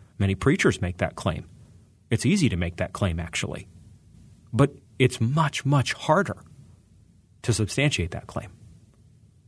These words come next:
And that's exactly what needs to be done through a fair reading of data.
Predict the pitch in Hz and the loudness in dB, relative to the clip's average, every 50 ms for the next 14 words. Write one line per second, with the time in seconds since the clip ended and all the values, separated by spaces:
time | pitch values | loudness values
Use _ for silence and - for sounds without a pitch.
0 | _ _ _ - 117 113 104 104 98 - - - - - 110 90 87 104 95 90 | _ _ _ 0 2 4 4 4 2 0 -2 -6 -4 -4 -4 0 2 0 0 0
1 | - 98 90 92 92 87 92 90 85 - - - 82 90 82 - 92 - - - | 0 -2 0 0 0 0 0 -2 -2 -2 -6 -6 -4 -2 0 0 -2 -2 -4 -12
2 | - - - - - - - - _ _ _ _ _ _ - - - - - - | -20 -20 -20 -20 -20 -20 -20 -20 _ _ _ _ _ _ -20 -20 -16 -14 -14 -12
3 | - - - 113 101 90 87 87 87 87 - - - - - - - 113 101 95 | -2 2 4 4 4 4 2 0 -2 -4 -8 -14 -20 -20 -14 -6 -2 0 0 2
4 | 90 85 92 92 85 85 87 82 - - - - - - - - - - _ - | 2 0 0 0 0 -2 -2 -4 -8 -16 -20 -20 -20 -20 -20 -20 -20 -14 _ -6
5 | 85 - 104 90 85 - - | -2 0 0 0 0 -2 -8